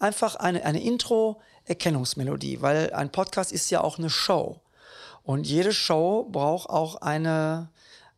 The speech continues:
ein-, eine, eine Einmarschmusik, eine Einlaufmusik, also nicht die Musik, die man hört, wenn man einen Einlauf kriegt, sondern, <laughs> sondern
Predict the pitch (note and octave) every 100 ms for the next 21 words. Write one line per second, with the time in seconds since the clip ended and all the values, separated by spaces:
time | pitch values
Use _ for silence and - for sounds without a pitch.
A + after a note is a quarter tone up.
0 | _ - E3+ G3+ G#3 - - C#3+ - -
1 | C#3+ D3 D#3 F#3+ F#3+ F#3+ F#3+ - F3+ F3+
2 | A3 - D3+ D#3+ F#3 F#3 F3+ F#3 F3 G3
3 | - - _ _ - B2+ C#3+ - D3+ C3+
4 | C#3+ D#3 - D#3 C#3+ C3+ C#3+ - C#3+ C3+
5 | C3 - E3 F3+ - - F#3+ - F3+ F3+
6 | A#2+ - - - - - - G3+ F#3+ C#3